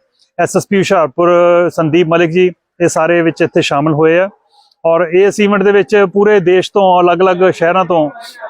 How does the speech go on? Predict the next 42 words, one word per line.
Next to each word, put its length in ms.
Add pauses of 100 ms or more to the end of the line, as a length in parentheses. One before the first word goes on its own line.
(560)
even 200
ਵਿਦੇਸ਼ਾਂ 380
ਤੋਂ 80
ਵੀ, 100
ਕੈਨੇਡਾ 440
ਔਰ 200
ਨਿਊਜ਼ੀਲੈਂਡ 540
ਤੋਂ 100
ਵੀ 100
ਰਾਈਡਰ 380 (420)
ਇਹਦੇ 160
ਵਿੱਚ 180
ਸ਼ਾਮਲ 300
ਹੋਣ 220
ਲਈ 60
ਪਹੁੰਚੇ 440
ਆ। 100 (400)
ਅਸੀਂ 140
ਸਾਰਿਆਂ 380
ਦਾ 100
ਇੱਥੇ 140
ਹੁਸ਼ਿਆਰਪੁਰ 400
ਪਹੁੰਚਣ 320
ਤੇ 60
ਬਹੁਤ-ਬਹੁਤ 380
ਸਵਾਗਤ 320
ਕਰਦੇ 320
ਹਾਂ। 80 (500)
ਔਰ 140
ਤਕਰੀਬਨ 420
ਚਾਰ 280
ਸੌ 140
ਦੇ 100
ਕਰੀਬ 260
ਰਾਈਡਰਸ 400
ਹੈ 200 (400)
ਜਿਨ੍ਹਾਂ 260
ਨੇ 300
ਇਹਦੇ 100
ਵਿੱਚ 400
ਭਾਗ 220
ਲਿਆ। 260